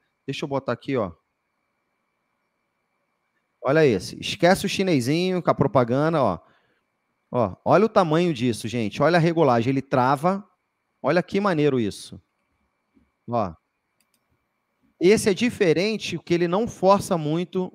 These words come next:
É... Ai, meu Deus. Eu tirei aqui na hora do vídeo. Tava tão legal. Eu tava até querendo comprar um. Pera aí, ó. Vou postar de novo, hein? Olha lá. Não vibra. Tá vendo como é que ele fica?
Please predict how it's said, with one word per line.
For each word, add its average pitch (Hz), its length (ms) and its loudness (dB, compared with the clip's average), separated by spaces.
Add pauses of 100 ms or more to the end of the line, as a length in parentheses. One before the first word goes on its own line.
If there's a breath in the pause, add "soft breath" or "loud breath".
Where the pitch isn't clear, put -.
(120)
É... 131 560 -2
Ai, 165 200 -6
meu 131 120 -4
Deus. 98 360 -8
Eu 123 100 -10
tirei 147 420 -4
aqui - 160 -6
na 156 100 -6
hora 170 120 -4
do 139 100 -2
vídeo. 135 220 -6
Tava 143 160 -2
tão - 180 -8
legal. 156 540 -2 (180)
Eu 151 80 -10
tava 143 200 -4
até 175 120 -8
querendo 175 220 -8
comprar 143 220 -4
um. 101 140 -8
Pera 110 200 -6
aí, 90 80 -8
ó. 85 80 -16 (640)
Vou - 80 -20 (420)
postar 156 260 2
de 180 120 0
novo, 127 340 4
hein? 135 300 -4 (3250)
Olha 147 80 2
lá. 120 140 2
Não 190 220 0
vibra. 160 360 0
Tá 143 140 0
vendo 135 260 -2
como 139 200 -6
é 135 40 -4
que 143 120 -6
ele 131 100 -2
fica? 104 480 -6